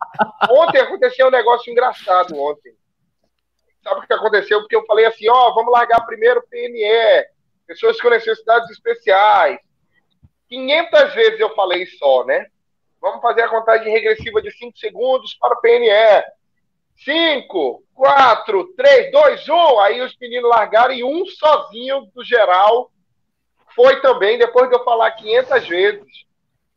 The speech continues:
Aí eu fiz: Eu sei, irmão, eu sei como é que é, já aconteceu comigo, eu sei que vocês ficam nervosos aí, até eu, quando largo, dá vontade de sair correndo, de tão louco que é, de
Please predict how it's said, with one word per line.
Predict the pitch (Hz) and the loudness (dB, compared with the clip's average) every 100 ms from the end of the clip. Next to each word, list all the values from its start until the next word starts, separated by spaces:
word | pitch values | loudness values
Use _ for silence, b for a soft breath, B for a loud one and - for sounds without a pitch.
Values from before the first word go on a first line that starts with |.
| - | -4
Aí | 202 | -2
eu | 214 | -2
fiz: | 220 | 0
Eu | 240 247 | 0 2
sei, | 233 233 220 | 2 2 2
irmão, | 147 147 | 0 -2
eu | 185 - | -2 -4
sei | 202 | -4
como | 196 180 | -2 -2
é | 175 | 0
que | 160 | -2
é, | 151 | -2
já | 190 | -2
aconteceu | 190 190 175 170 | -4 -8 -10 -12
comigo, | 151 147 160 | -12 -12 -12
eu | 175 | -12
sei | 180 170 | -14 -16
que | |
vocês | 165 156 147 | -16 -16 -16
ficam | 156 151 | -12 -8
nervosos | 143 - 151 139 | -8 -8 -10 -10
aí, | 127 151 156 | -12 -10 -10
até | - 196 165 | 0 0 2
eu, | 190 | -2
quando | - 170 151 | -2 -6 -2
largo, | 139 170 175 180 - _ _ | 2 2 2 -4 -16 _ _
dá | - | -4
vontade | 170 165 180 175 | -2 0 0 -2
de | - | -2
sair | 160 160 | -4 -2
correndo, | 165 135 143 170 165 _ _ _ _ 147 | -2 -2 -2 -6 -10 _ _ _ _ -20
de | |
tão | 143 170 190 202 165 135 | -10 -4 -2 -2 -6 -6
louco | 135 180 190 - - | 0 0 0 -8 -8
que | 135 | -2
é, | 147 | 0
de | - | -2